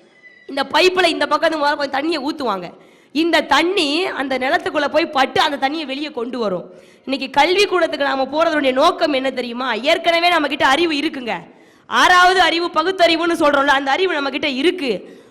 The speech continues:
அந்த அறிவை வெளியே எடுத்துட்டு வரணும்னா, இன்னைக்கு கல்வின்ற ஒரு விஷயம் நமக்கு தேவை. ஆனால் எந்த சூழ்நிலையிலும் ஒரு மனிதன் தடுக்கி கீழே விழுகின்ற பொழுது அவனுக்கு ஊன்றுகோலாக இருப்பது கல்வி மட்டும்தான்,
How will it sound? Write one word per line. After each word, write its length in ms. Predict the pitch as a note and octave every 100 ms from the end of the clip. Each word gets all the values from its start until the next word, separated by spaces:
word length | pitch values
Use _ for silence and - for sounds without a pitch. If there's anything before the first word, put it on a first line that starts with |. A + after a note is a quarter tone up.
| _
அந்த 340 | A#3+ C#4+ C4
அறிவை 520 | A#3+ C#4 F#4 F#4 F4+
வெளியே 420 | C4+ C#4+ F4+ F4+ D4
எடுத்துட்டு 440 | C4+ F4+ G#4 F4+
வரணும்னா, 840 | D4+ C#4 A#3+ G3 F#3 B3 C#4 C4+ - -
இன்னைக்கு 420 | C#4 D4 C#4+ D4+
கல்வின்ற 500 | D#4+ F4+ G4 F#4+ F4
ஒரு 160 | D4+ C#4+
விஷயம் 280 | D4+ F#4+
நமக்கு 320 | E4 C4+ C4 A#3+
தேவை. 340 | A#3 B3+ G3+ - - - -
ஆனால் 380 | G#3 A#3+ A#3 G#3 A#3+
எந்த 180 | D4+ D#4+ D4+
சூழ்நிலையிலும் 680 | D4+ C#4+ C4 B3+ A#3+ A#3+ G#3 - - -
ஒரு 180 | A#3+ A#3+
மனிதன் 400 | A#3 D#4 D#4+ C#4+
தடுக்கி 440 | A#3+ B3+ F4 F#4 D#4
கீழே 340 | D#4 F#4+ G4 F4+
விழுகின்ற 420 | D4+ D4+ C#4 C4+ C4
பொழுது 260 | B3+ B3 A#3 - - - A#3
அவனுக்கு 380 | C4 B3+ - C4 B3
ஊன்றுகோலாக 720 | F4 E4+ E4+ D4+ D4+ D4+ F4 D#4+
இருப்பது 380 | D4 D4+ C#4+ C4 -
கல்வி 280 | C4+ E4 E4
மட்டும்தான், 680 | C4+ C4 C#4 C4 B3 A#3+